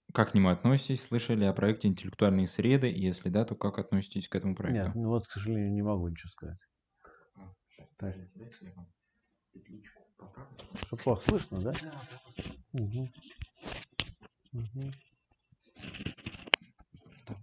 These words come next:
Speaker 1: думаю, будет.
Speaker 2: Да, давайте лучше, да. Хорошо, дальше.
Speaker 1: Мгм,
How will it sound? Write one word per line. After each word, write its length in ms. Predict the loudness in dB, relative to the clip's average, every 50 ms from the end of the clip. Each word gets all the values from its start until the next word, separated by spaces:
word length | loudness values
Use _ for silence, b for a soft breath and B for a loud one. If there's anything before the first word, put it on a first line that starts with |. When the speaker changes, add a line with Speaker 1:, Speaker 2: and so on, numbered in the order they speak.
| -18 -20 -18
Speaker 1:
думаю, 180 | -16 -16 -14 -16
будет. 140 | -16 -14 -8
Speaker 2:
Да, 200 | -2 2 4 4
давайте 420 | 6 6 8 8 8 6 4 2 2
лучше, 300 | 2 2 0 0 -2 0
да. 200 | 0 0 -2 -4 b b b b b b b
Хорошо, 380 | 8 10 10 8 8 2 2 6
дальше. 480 | 8 8 8 8 6 2 -4 -4 -6 -6 _ _ _ _ _ _ _ _ _ -20 -20 -18 -16 -14
Speaker 1:
Мгм, 520 | -12 -12 -14 -12 -12 -14 -14 -14 -14 -16